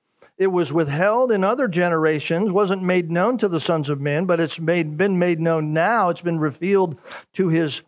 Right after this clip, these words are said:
holy apostles and prophets in the Spirit." And what was revealed? That the Gentiles are fellow heirs and fellow members of the body and fellow partakers of the promise in Christ Jesus.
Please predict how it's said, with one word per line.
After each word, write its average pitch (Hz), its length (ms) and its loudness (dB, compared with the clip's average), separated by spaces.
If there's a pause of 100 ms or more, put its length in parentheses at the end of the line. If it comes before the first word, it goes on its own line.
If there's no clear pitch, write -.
holy 196 320 2
apostles 170 560 -2
and 151 120 -2
prophets 226 520 0
in 175 100 0
the 151 80 -2
Spirit." 147 560 -2 (220)
And 165 180 0
what 226 220 0
was 202 180 0
revealed? 196 560 0 (300)
That 190 260 0
the 196 80 2
Gentiles 196 1040 0
are 156 160 2
fellow 247 560 0
heirs 190 340 2
and 156 220 0
fellow 254 440 0
members 226 600 0
of 214 160 0
the 196 100 0
body 156 600 0 (280)
and 165 180 0
fellow 190 380 0
partakers 190 840 -2
of 170 120 0
the 156 120 -2
promise 160 560 -2
in 190 260 -2
Christ 165 400 -4
Jesus. 143 560 -4